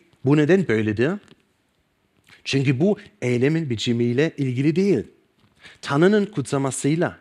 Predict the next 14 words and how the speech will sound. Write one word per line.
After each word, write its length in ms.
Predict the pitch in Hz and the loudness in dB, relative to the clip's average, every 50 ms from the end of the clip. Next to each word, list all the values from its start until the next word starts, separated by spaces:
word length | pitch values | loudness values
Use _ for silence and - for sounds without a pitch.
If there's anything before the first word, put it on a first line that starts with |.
| _ - | _ -10
ilgilidir. 600 | 113 113 107 107 95 104 98 98 92 98 90 82 78 76 _ _ _ _ _ _ _ _ _ _ _ _ _ _ _ _ - - - - - _ _ - | -8 -6 -6 -6 -6 -6 -6 -6 -6 -6 -8 -8 -10 -14 _ _ _ _ _ _ _ _ _ _ _ _ _ _ _ _ -20 -20 -20 -20 -20 _ _ 0
Ya 140 | 120 123 151 | 2 2 4
da 160 | 180 175 147 | 4 2 2
durumumuz 540 | 156 151 165 170 170 170 185 190 - - - - | 2 2 2 2 2 2 0 -2 -4 -6 -10 -4
iyi 200 | 175 170 180 196 | 0 0 0 0
olmadığını 540 | - 135 135 131 131 131 131 143 151 170 - | 2 0 0 0 2 2 2 2 2 0 -2
konuştuğunuz 720 | - - 143 131 135 131 - - 151 147 151 160 156 - | -2 -2 0 0 0 -2 -4 -2 -2 0 0 0 0 2
ve 180 | 135 127 123 123 | 2 2 2 0
sizi 440 | - - - 151 147 156 127 92 - _ - | -2 -2 -2 0 0 0 0 -2 -4 _ -6
cesaretlendiren 1080 | - - 131 127 - 135 127 139 139 - - 151 135 135 127 127 127 139 147 147 135 - | 0 0 0 2 0 0 -2 -2 -2 -2 -2 -2 -2 0 0 2 2 2 0 -2 -4 -6
insanlar 520 | - 113 107 - 131 120 123 123 131 127 107 | -6 -8 -6 -2 -2 -2 0 0 0 0 0
vardır. 400 | 104 98 98 87 90 87 82 76 _ _ _ _ _ _ - - - - - - - _ - - | -2 -2 -2 -4 -6 -8 -8 -10 _ _ _ _ _ _ -20 -20 -20 -20 -20 -20 -20 _ -4 0
Bu 120 | 202 247 | 0 2
insanlar 480 | 254 - - - 208 208 208 208 202 | 2 0 0 0 0 2 2 0 -2